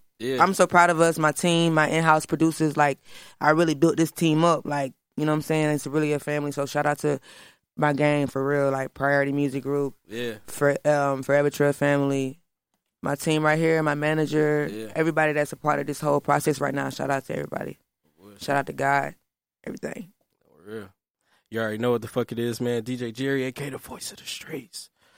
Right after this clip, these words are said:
Speaker 1: It's that motherfucking Mixtape Trappers Radio, man. Bree Triller. What's happening?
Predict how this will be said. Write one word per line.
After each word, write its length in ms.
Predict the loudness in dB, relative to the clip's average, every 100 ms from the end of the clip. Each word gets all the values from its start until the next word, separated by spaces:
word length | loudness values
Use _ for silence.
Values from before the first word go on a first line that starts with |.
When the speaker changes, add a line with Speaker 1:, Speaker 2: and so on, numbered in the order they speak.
| -6
Speaker 1:
It's 100 | 0
that 100 | 6
motherfucking 440 | 6 6 4 2
Mixtape 260 | 0 0 -2
Trappers 300 | -2 -4 -4
Radio, 360 | -2 0 0 -2
man. 300 | -4 -6 -6
Bree 200 | -8 -4
Triller. 480 | -4 -4 -8 -14 -20 _ _ -12
What's 160 | -6
happening? 400 | -4 -4 -6 -14